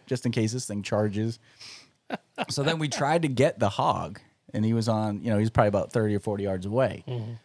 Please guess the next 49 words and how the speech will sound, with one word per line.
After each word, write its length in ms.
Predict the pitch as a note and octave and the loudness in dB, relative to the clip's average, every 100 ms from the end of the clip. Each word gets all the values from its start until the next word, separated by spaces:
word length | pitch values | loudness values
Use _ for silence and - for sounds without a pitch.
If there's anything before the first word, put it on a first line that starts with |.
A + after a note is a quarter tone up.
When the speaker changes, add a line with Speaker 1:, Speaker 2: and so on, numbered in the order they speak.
| _ | _
Speaker 1:
So 160 | - A2 | -4 0
we 100 | A2+ | 0
take 260 | C3+ A#2 | 0 -2
the 500 | - G#2 G2+ G2+ G2+ - _ _ _ | 0 0 2 2 -2 -6 _ _ _
Polaris 440 | - A2 A2 G#2 G#2 | 0 4 6 6 4
Ranger 360 | A#2+ C3 A2+ | 2 2 2
over 240 | G#2 G2+ G#2 | 2 2 2
there, 380 | G2+ G#2 G#2 - | 2 2 0 0
and 120 | A2 | 4
then 160 | A#2+ A2+ | 4 4
the, 100 | G#2 A2+ - - | 2 -4 -14 -4
the 80 | A2+ | 4
water 200 | B2+ B2+ | 6 8
buffalo 280 | B2 A#2 A2 | 4 4 2
starts 260 | A#2 A2 - _ - | 2 0 -4 _ -2
coming 260 | A#2 G#2 | 0 2
towards 260 | A2+ G2 F#2 | 2 2 2
us. 360 | G2+ - - - | -2 -4 -8 -8
<laughs> 40 | |
So 180 | B2+ B2+ | -4 0
we're 60 | A#2 | 2
like, 160 | A2+ - - _ _ _ | 0 -2 -20 _ _ _
"All 60 | C3+ | 4
right, 200 | A#2+ G2+ | 4 2
we're 120 | A#2+ | 0
gonna, 140 | C#3+ C3+ | 2 4
we'll 100 | C#3+ | 2
come 200 | D3 C3+ | 0 0
back 220 | A2+ G#2+ | 0 0
and 100 | G2+ | -4
get 160 | F#2+ E2+ | -4 -6
him." 200 | F#2+ G2+ | -10 -12
But 220 | F#2+ F#2+ - - - _ - | -10 -8 -10 -14 -20 _ -4
so 240 | G#2 G2+ _ - _ _ _ _ _ - | -2 -2 _ -20 _ _ _ _ _ 0
a 40 | |
little 200 | A#3+ F#3 | 4 6
element 320 | C#3+ C#3 C3 | 6 6 4
of 80 | A#2 | 2
danger, 520 | G#2 G#2+ G#2 G#2 G#2+ G#2 - | 2 2 2 2 -2 -4 -8
uh, 100 | G2 | -4
Speaker 2:
Sure. 280 | G2 G#2 | -2 0
Speaker 1:
with 160 | A2+ A#2 | 2 4
that 220 | A2+ G#2+ | 4 4
this 200 | A#2+ A2 | 2 2
year. 240 | A#2 A2+ A2+ | 4 4 6
And, 120 | A2 | 4
um, 260 | G#2+ G#2 G2+ | 4 2 4
last 360 | A#2+ C3+ B2+ | 4 4 2
year, 320 | A2+ G#2+ G#2 | 0 0 0